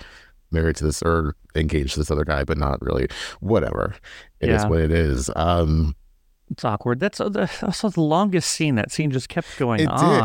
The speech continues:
Speaker 1: did.
Speaker 2: and
Speaker 1: That's why I
Speaker 2: on.
Speaker 1: looked up and I'm like, "Wait, where are we in this?" And I guess I should have put the phone down. <laughs>
Speaker 2: Yeah, but I mean, again, it wasn't that exciting.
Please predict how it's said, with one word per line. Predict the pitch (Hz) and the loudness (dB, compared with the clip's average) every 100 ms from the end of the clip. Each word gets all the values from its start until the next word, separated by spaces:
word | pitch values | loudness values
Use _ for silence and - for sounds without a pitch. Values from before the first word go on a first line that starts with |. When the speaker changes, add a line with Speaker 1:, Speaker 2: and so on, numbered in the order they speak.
| 95 | 2
Speaker 1:
did. | |
Speaker 2:
and | 98 98 | 0 0
Speaker 1:
That's | 120 | 2
why | 156 135 | 4 4
I | |
Speaker 2:
on. | 120 | 4
Speaker 1:
looked | 120 147 | 2 0
up | 151 | -2
and | 127 | 0
I'm | 120 | 2
like, | 113 95 127 | 0 0 0
"Wait, | 147 | 0
where | 82 104 135 | 2 0 2
are | 175 | 2
we | 175 196 | 2 2
in | 196 | 4
this?" | 196 202 185 - - | 4 2 0 -4 -4
And | - 107 | 0 0
I | |
guess | 101 120 | 0 0
I | |
should | 117 107 | 0 -2
have | |
put | 104 | -2
the | - | -4
phone | - 139 131 | -2 0 0
down. | 71 80 71 92 - - | 0 0 0 -2 -2 -6
<laughs> | 190 - | -4 0
Speaker 2:
Yeah, | 202 185 180 180 | 2 2 2 2
but | 175 175 | 2 0
I | |
mean, | 180 190 | 0 -2
again, | 185 208 | 0 0
it | 160 | 0
wasn't | 170 175 | 2 0
that | 156 170 | 0 -2
exciting. | 160 - 135 180 160 - | -4 -4 -2 0 0 -2